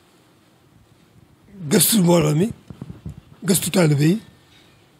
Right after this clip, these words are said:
Bu fekkente ne gis ngeen ku leen doy, ngeen del si wax ma ko, ma, ma joxe ndigal. Loolu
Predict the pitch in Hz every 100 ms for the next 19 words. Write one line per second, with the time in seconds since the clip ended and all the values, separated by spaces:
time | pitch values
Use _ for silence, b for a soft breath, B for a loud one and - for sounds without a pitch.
0 | _ _ _ - 214 302 262 202 185 160
1 | 139 175 170 156 135 - 294 285 208 202
2 | - - _ _ _ _ _ _ _ _
3 | _ _ _ _ _ _ _ _ _ -
4 | 147 185 170 175 202 151 147 170 214 151
5 | 165 - 147 156 156 143 117 107 _ _
6 | _ _ _ _ _ _ _ _ _ _
7 | _ _ _ _ _ _ _ _ _ _
8 | _ _ _ _ _ _ _ _ _ _
9 | _ _ _ _ _ _ _ _ _ _
10 | - - - 175 165 170 196 190